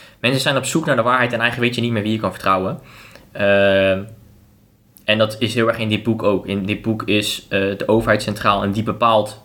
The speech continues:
wat er geschreven wordt. En die bepaalt eigenlijk ook, ehm, de geschiedenis. Dus dat zeggen, eh,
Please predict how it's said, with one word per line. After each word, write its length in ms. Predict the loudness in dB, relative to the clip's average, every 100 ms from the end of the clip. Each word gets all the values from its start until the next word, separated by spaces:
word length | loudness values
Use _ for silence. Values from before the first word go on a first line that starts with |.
| -20
wat 320 | -2 0 0 2
er 200 | 0 0
geschreven 420 | -4 0 0 0
wordt. 260 | -6 -6 -12 -20 -20 -12
En 180 | -2 0
die 300 | 2 0 -2
bepaalt 340 | -6 2 2 4
eigenlijk 320 | 2 0 0
ook, 320 | 0 0 -4 -16 -20 -20 -20 -14
ehm, 560 | -2 2 4 4 2 -2 -8 -10
de 100 | -6
geschiedenis. 560 | -2 0 2 2 -2
Dus 120 | -8 -8
dat 120 | -4
zeggen, 420 | 0 2 2 0 -6 -20 -20 -10 -2
eh, 340 | 2 2 0